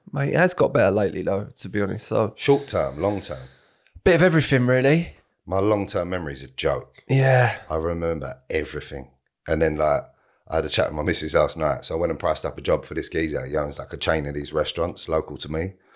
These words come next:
Speaker 2: Woke up this morning, I'm like, "Oh, guess what job I priced up yesterday?"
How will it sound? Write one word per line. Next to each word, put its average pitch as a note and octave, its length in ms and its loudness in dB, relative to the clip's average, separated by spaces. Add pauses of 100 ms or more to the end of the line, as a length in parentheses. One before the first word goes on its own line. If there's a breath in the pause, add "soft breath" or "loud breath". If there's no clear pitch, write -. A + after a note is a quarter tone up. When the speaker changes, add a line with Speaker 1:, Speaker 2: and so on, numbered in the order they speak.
(1000 soft breath)
Speaker 2:
Woke G#2 220 4
up - 80 0
this - 140 -6
morning, F#2+ 200 -2
I'm E2 100 -6
like, F2 140 -4
"Oh, G#2+ 160 2
guess B2 220 -4
what B2 140 -2
job D3 160 4
I G#2+ 140 4
priced G2 300 -2
up - 240 -2 (500)
yesterday?" E2 500 -2